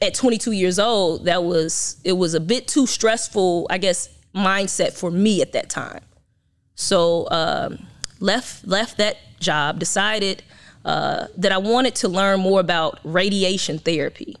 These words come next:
My father, uh, passed away back in oh four from colorectal cancer, and radiation was, was a part of his treatment plan.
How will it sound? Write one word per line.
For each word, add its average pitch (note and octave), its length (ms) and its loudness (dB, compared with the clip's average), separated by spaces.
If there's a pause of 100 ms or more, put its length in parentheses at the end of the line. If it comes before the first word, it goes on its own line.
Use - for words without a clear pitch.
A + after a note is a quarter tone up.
(340)
My G3 220 0
father, F#3 800 0
uh, - 200 -4
passed F#3 340 -2
away D#3+ 480 0
back E3 260 -4
in D#3 80 -10
oh - 140 0
four D#3+ 340 -2
from D#3+ 220 -8
colorectal F3 640 -2
cancer, - 400 -10
and D#3 160 -6
radiation F3+ 500 0
was, D#3+ 180 -4 (160)
was D#3+ 240 -2
a F3+ 40 -4
part F3+ 200 0
of E3+ 80 -6
his D#3+ 100 -8
treatment F4+ 380 -2
plan. B2+ 340 -6